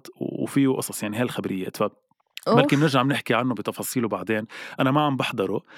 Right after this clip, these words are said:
Speaker 1: بس إنه كتير آخد ضجة المسلسل.
Speaker 2: إيه، يعني، عرفوا إنه هيدي حلقة افتتاحية لمسلسلات رمضان. أم، الأسبوع المقبل واللي بعده رح نكون عم نفوت بالتفاصيل أكتر، لأنه منكون فتنا بالشخصيات وبالقصة أكتر.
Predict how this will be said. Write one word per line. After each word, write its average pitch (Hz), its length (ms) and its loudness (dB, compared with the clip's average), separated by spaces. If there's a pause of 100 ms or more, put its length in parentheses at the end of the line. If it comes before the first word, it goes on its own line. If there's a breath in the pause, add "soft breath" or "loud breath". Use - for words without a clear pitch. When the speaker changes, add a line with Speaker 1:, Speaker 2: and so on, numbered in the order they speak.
(160 loud breath)
Speaker 1:
بس 127 120 -2
إنه 123 120 0
كتير - 280 0
آخد 101 220 -6
ضجة 98 260 -4
المسلسل. - 460 -10 (680 loud breath)
Speaker 2:
إيه، 311 200 6
يعني، 233 220 4
عرفوا 277 440 4
إنه 285 240 6
هيدي 294 400 6
حلقة 254 640 6
افتتاحية 262 920 4
لمسلسلات 220 800 4
رمضان. 214 840 4
أم، 202 460 4
الأسبوع 233 580 4
المقبل 240 480 2
واللي 202 240 4
بعده 233 380 4
رح 220 140 0
نكون 240 280 2
عم 214 160 4
نفوت 214 300 -2
بالتفاصيل 202 600 0
أكتر، 226 240 2
لأنه 196 300 2
منكون 202 360 0
فتنا 220 320 0
بالشخصيات 208 680 0
وبالقصة 180 560 0
أكتر. 165 340 -4